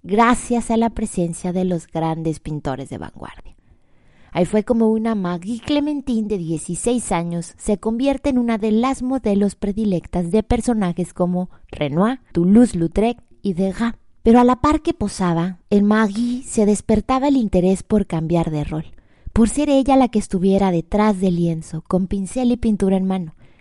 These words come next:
lista para proyectar sus propias ideas y sus propias visiones.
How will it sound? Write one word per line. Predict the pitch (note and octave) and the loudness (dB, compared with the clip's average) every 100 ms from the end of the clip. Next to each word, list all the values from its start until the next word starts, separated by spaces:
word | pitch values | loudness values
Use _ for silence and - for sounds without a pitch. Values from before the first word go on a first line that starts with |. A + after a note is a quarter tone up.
| - | -6
lista | G3 A3 G#3+ - | 2 2 2 -2
para | G#3+ F3 E3 | 0 0 0
proyectar | E3+ E3 E3 - G#3 A3 | -2 -2 -2 0 -2 0
sus | - E3+ | -4 -8
propias | - F3 E3+ F#3 - | -2 -2 -2 -6 -6
ideas | D3+ F#3 G#3 G#3+ - | -4 -2 -2 -6 -8
y | G#3+ | -10
sus | G3+ A3+ - | -8 -12 -8
propias | E3+ D#3+ D#3+ D3 | -4 -4 -4 -8
visiones. | D3 - D#3 D3 | -12 -10 -10 -10